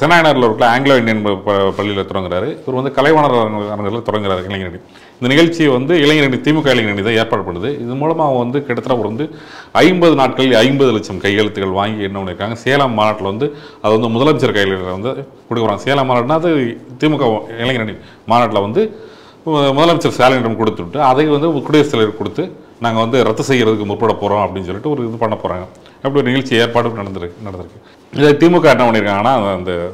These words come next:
விருகம்பாக்கம், அந்த ப-, பகுதியோட சட்டமன்ற உறுப்பினர் இருக்கவர் பிரபாகர் ராஜா. யாருன்னு பாத்தீங்கன்னா வந்து விக்ரமர் ராஜா, அதாவது தமிழ்நாடு வணிகர் பேரவையோட மகன். அவர் வந்து தி மு கல இருக்கக்கூடிய ஒரு சட்டமன்ற உறுப்பினர் இருக்கார்.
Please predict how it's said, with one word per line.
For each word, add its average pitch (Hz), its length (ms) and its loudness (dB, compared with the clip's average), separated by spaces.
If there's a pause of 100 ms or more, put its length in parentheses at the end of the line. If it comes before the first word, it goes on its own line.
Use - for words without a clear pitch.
(100)
விருகம்பாக்கம், 117 520 2 (1040)
அந்த 117 240 0
ப-, 139 240 4
பகுதியோட 160 300 6
சட்டமன்ற 135 440 2 (340)
உறுப்பினர் 120 300 0
இருக்கவர் 104 300 0
பிரபாகர் 113 280 2
ராஜா. 95 260 0 (200)
யாருன்னு 139 400 2
பாத்தீங்கன்னா 131 340 0
வந்து 135 80 2
விக்ரமர் 135 400 2
ராஜா, 107 220 2
அதாவது 120 300 2
தமிழ்நாடு 127 360 2
வணிகர் 120 300 0
பேரவையோட 110 400 0 (340)
மகன். 113 220 -2 (340)
அவர் 147 240 6
வந்து 165 140 0
தி 170 100 4
மு 165 100 2
கல 135 200 6
இருக்கக்கூடிய 113 360 2
ஒரு 110 280 2
சட்டமன்ற 120 300 0
உறுப்பினர் 107 320 -2
இருக்கார். 92 340 -12